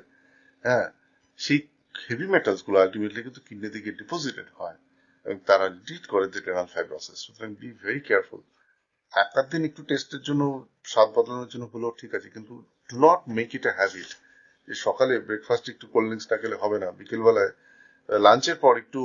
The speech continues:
ইফারভিসেন্ট কোল্ড ড্রিঙ্কস না খেলে খাওয়াটা ঠিক হজম হবে না। এগুলো আজকাল কালচার হয়ে গেছে। তো প্লিজ, প্লিজ be careful। জল খান, আম পানা খান, কিন্তু দয়া করে গ্লাসের পর গ্লাস কোল্ড ড্রিঙ্কস খাবেন না, তাতে যে হেভি মেটালস গুলো থাকে, that are very dangerous for the kidney।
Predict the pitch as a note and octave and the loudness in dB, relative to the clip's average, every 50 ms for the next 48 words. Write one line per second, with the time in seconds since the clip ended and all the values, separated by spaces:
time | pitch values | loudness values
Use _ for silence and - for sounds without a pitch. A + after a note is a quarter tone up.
0 | B2+ B2 A#2+ A2+ G#2+ G2+ G2 F#2+ - - _ - - A#2 A#2 B2+ C#3 C#3 C#3 - | -2 -4 -4 -4 -4 -6 -8 -10 -14 -20 _ -20 -18 -2 2 2 2 2 2 0
1 | D3 C#3 C3 - B2+ B2+ B2 B2+ C3 - - A#2 A2 A2 - A#2+ A2+ A2 - G#2+ | -2 -2 0 0 0 0 2 0 -2 0 2 2 2 2 0 -2 -2 0 0 -2
2 | G#2+ - B2 A#2 - A2+ - - G2+ G#2+ B2 B2+ A2+ A2 G#2 G2+ G2 G2 G#2 G#2+ | -2 -2 -4 -8 -10 -14 -16 -16 -12 -10 -8 -4 -2 -2 -4 -4 -6 -10 -12 -10
3 | D3 C#3+ C#3+ - F3 D#3 - - G#2 G2+ - - A2 G2 G2 F#2 F2+ F#2 F2 _ | -12 -14 -10 -10 -12 -6 -2 0 0 0 0 -4 -4 -4 -6 -10 -14 -16 -20 _
4 | _ _ _ _ _ _ - - - _ _ _ _ _ - B2+ - - _ _ | _ _ _ _ _ _ -20 -20 -20 _ _ _ _ _ -10 -10 -10 -12 _ _
5 | - B2+ C#3 D#3 E3+ - - - C3 C3 A#2 A2 A2 B2 A#2+ - A#2 G#2+ G#2 - | -2 -2 0 0 -2 -4 -4 -4 -4 -4 -4 -6 -10 -12 -8 -4 -4 -4 -4 -6
6 | - B2+ A2+ A2 G2+ G2+ G#2 - - B2 B2 - _ _ _ _ _ _ _ _ | -14 -12 -6 -4 -4 -4 -6 -8 -12 -14 -14 -14 _ _ _ _ _ _ _ _
7 | _ - B2+ - - B2 A2 G#2 - C3 A#2+ B2 A#2+ - - C3 C3 D3 _ _ | _ -16 -4 2 4 4 4 6 4 6 6 6 4 2 0 -2 -4 -4 _ _
8 | _ _ _ - - - C#3+ C#3 - B2+ A2 - - B2+ A2+ A2 - - A#2 A2+ | _ _ _ -20 -16 -12 -12 -12 -12 -14 0 8 8 10 10 8 4 -2 -4 -4
9 | A2 G#2 - - - - - - - - - A2 A2 A2+ A#2 - - A#2+ A#2 - | -4 -6 -8 -14 -20 -18 -18 -18 -18 -2 6 8 8 8 8 4 -2 -8 -6 -4
10 | A#2 A2 G2 G2 G#2 G2 G2 - - A2 G2 F#2+ F#2+ F#2 - - - G2 F#2+ G2 | -4 -4 -4 -4 -6 -8 -8 -4 -4 -4 -4 -4 -6 -14 -18 -18 -16 -14 -12 -12
11 | G2+ G2+ G#2 G2+ - - - - F#2+ F#2 F2+ F2 F#2 F#2+ F#2+ G2 F#2+ F#2+ - F#2 | -12 -12 -14 -14 -16 -18 -16 -16 -18 -20 -20 -20 -16 -14 -12 -12 -12 -12 -14 -18
12 | F#2 - F2+ F2 F2 - - F#2+ - - C#3 C#3 D3 _ _ _ _ _ _ _ | -18 -18 -18 -18 -16 -12 -12 -12 -12 -12 -14 -16 -18 _ _ _ _ _ _ _
13 | _ _ - - - F#2+ - F2 F2 E2+ E2+ F2 F2+ F2 E2 D#2+ E2 - - - | _ _ -14 -14 -12 -14 -16 -16 -20 -20 -18 -18 -18 -16 -16 -16 -16 -16 -18 -20
14 | _ _ _ _ _ _ _ _ _ _ _ _ _ _ _ _ _ - - - | _ _ _ _ _ _ _ _ _ _ _ _ _ _ _ _ _ -18 -16 -16
15 | - | -20